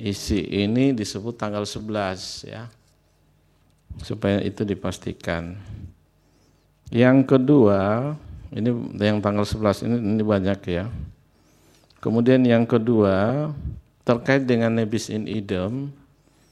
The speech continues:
kalau misalnya putusan M K yang terakhir, misalnya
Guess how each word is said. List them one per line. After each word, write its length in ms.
kalau 400
misalnya 640
putusan 640
M 240
K 400
yang 320
terakhir, 800
misalnya 800